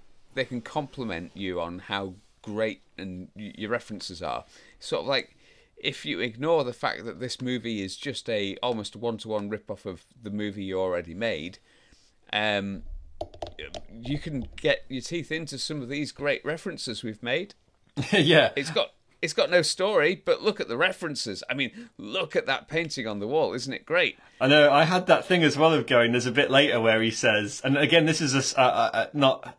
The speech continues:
Speaker 2: I'm not tooting my own horn, but 'cause Natalie's a school teacher and she knows a lot about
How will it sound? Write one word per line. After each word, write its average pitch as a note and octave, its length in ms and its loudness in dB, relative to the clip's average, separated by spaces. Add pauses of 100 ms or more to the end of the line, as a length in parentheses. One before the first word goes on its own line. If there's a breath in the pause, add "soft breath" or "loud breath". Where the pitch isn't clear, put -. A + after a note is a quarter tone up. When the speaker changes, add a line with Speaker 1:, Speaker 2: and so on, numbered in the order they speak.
Speaker 2:
I'm C3 180 2
not C3+ 200 4
tooting C#3 260 4
my A#2 140 8
own A#2 120 4
horn, A#2+ 420 2 (180)
but C3 360 4 (680 loud breath)
'cause D3 200 2
Natalie's C3+ 400 6
a B2 60 -4
school D#3+ 260 2
teacher A#2+ 340 0
and A2 100 -2
she - 160 -2
knows A#2 220 2
a A#2+ 60 2
lot G#2+ 180 6
about A2 500 0